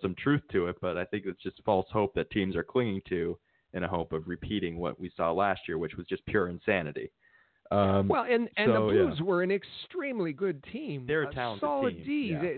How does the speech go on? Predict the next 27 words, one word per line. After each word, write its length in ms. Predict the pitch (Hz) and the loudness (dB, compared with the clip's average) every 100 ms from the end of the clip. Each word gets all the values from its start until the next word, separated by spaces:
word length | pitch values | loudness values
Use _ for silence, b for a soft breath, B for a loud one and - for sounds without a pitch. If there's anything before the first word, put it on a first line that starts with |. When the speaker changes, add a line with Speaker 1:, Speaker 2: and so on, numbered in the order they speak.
| 147 | -8
Speaker 2:
They, 60 | 240 | -6
they 120 | 220 | -2
have 180 | 226 208 | -2 0
bad 240 | 180 185 156 | 0 -2 0
goaltending. 640 | 202 196 - 113 117 110 b b b b - | 0 0 0 -6 -8 -12 b b b b 0
Speaker 1:
Yeah, 380 | 156 156 151 156 | 2 4 4 2
Speaker 2:
Um, 160 | 147 - - | -4 -8 -4
Speaker 1:
they 80 | |
found 280 | 196 147 101 | 0 2 0
Speaker 2:
um, 20 | 101 | -2
Speaker 1:
good 120 | 98 | -2
goaltending. 320 | 98 92 - | -4 -2 0
Speaker 2:
but 160 | 214 - | 0 2
they 120 | 233 | 2
were 240 | 220 214 | 6 6
Speaker 1:
<laughs> 0 | |
Speaker 2:
a, 320 | 185 180 165 - | 6 2 2 0
a, 200 | 160 147 - | -4 -4 -2
a 180 | 151 139 117 120 | -4 -4 -6 -2
very 280 | 254 247 | 0 0
good 280 | 170 208 175 - | 0 0 0 -4
team 260 | 196 180 139 | -4 -4 -4
playing 320 | 180 180 147 | -2 -2 -4
badly 500 | 127 135 135 127 113 147 | -4 -4 -6 -8 -10 -6
in 100 | 143 | -4
the 80 | 127 | -4
first 260 | 131 135 | -6 -8